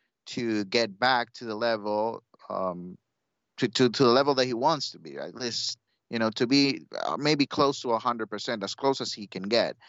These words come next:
Now, the question is what is going to happen when he feels he's ready to start and fe-, he's ready to play full ninety minutes, and when he feels he's ready to start scoring again and, and, and find some consistency in his game,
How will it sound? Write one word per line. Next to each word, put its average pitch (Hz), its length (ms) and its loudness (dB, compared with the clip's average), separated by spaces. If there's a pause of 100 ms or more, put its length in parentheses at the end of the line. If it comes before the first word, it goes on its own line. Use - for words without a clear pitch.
(280)
Now, 135 160 4
the 120 100 0
question 165 400 -2
is 131 160 -8
what 127 280 -2
is 123 80 -8
going 131 220 -2
to 120 100 -4
happen 123 340 0
when 107 140 -4
he 110 140 -10
feels 107 300 -2
he's - 280 -6
ready 110 380 4
to 95 180 -12
start 110 540 0
and 87 140 -12
fe-, 90 240 -12
he's 110 240 -8
ready 107 220 -2
to 101 140 -12
play 104 240 0
full 131 280 2
ninety 101 300 0
minutes, 113 440 -2 (360)
and 107 160 2
when 107 160 4
he 123 160 0
feels 113 340 4
he's 107 360 -4 (320)
ready 113 220 2
to - 140 -12
start 104 360 -2
scoring 117 480 0
again 98 420 -6
and, 95 140 -8
and, 95 480 -6
and 98 240 -2
find 113 260 2
some 110 160 -2
consistency 104 760 0
in 92 60 -4
his 92 220 -6
game, 90 260 -6